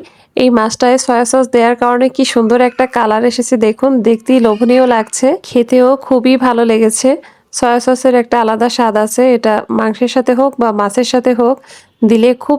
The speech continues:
টেস্ট হয়। আমি তো ভেবে রেখেছি এখন থেকে যতগুলো মাছ আমরা শুধু শুধু খাবো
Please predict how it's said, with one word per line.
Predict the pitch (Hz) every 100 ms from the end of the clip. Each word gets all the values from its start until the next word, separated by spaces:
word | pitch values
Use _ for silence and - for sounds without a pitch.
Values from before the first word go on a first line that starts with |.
| -
টেস্ট | 240 233 -
হয়। | - 214 247
আমি | 247 247
তো | 277
ভেবে | 254 269 254
রেখেছি | 269 262 262 285 285
এখন | 262 247 254
থেকে | 254 254 254
যতগুলো | 247 240 240 247 233
মাছ | 220 233 247
আমরা | 226 233
শুধু | - 240 254
শুধু | 247 262
খাবো | 262 240 214